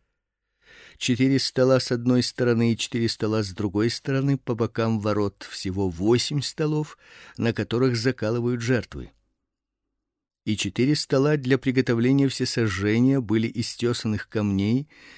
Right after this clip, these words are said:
длиной в полтора локтя и шириной в полтора локтя, а высотой в один локоть. На них кладут орудия для заклания жертвы всесожжения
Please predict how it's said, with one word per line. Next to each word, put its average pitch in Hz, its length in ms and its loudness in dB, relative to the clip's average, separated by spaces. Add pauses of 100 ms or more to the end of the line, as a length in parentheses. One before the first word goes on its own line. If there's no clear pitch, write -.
(160)
длиной 117 420 4
в - 120 -2
полтора 110 560 2
локтя 107 420 0
и 131 100 0
шириной 113 480 0
в - 120 -12
полтора 120 420 -2
локтя, 127 420 -4 (400)
а 113 120 -2
высотой 120 480 2
в 123 140 2
один 101 320 2
локоть. 78 520 -6 (280)
На 110 200 2
них 139 260 4
кладут 127 400 2
орудия 117 440 4
для 101 240 0
заклания 101 540 0
жертвы 95 400 -4
всесожжения 139 1000 -2